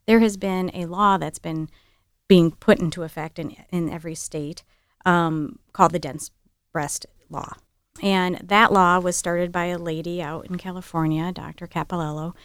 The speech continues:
and she got breast cancer and found out she had dense breasts and didn't know that. And so she decided to help women out by being the advocate to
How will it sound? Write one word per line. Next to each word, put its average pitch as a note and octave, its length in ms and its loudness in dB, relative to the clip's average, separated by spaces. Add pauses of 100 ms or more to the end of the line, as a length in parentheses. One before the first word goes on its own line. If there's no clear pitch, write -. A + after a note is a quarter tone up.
(320)
and F#3 440 6
she C#4+ 500 2 (180)
got F3 320 -2
breast E3+ 300 -10
cancer A3+ 560 -4
and G#3 160 -8
found A#3 160 -2
out B3+ 140 -2
she C#4 80 0
had C4+ 80 6
dense C4+ 200 6
breasts D#4+ 280 -4
and B3 80 2
didn't A#3+ 220 0
know C4+ 160 0
that. - 280 -10
And F#3+ 320 -2 (480)
so A3 240 8
she A#3+ 220 0
decided G#3 480 2
to G3+ 60 0
help F#3+ 220 -2
women F#3+ 220 4
out E3 220 -2
by E3+ 100 0
being F3+ 220 2
the F3 100 -2
advocate F3+ 560 2 (300)
to E3+ 480 4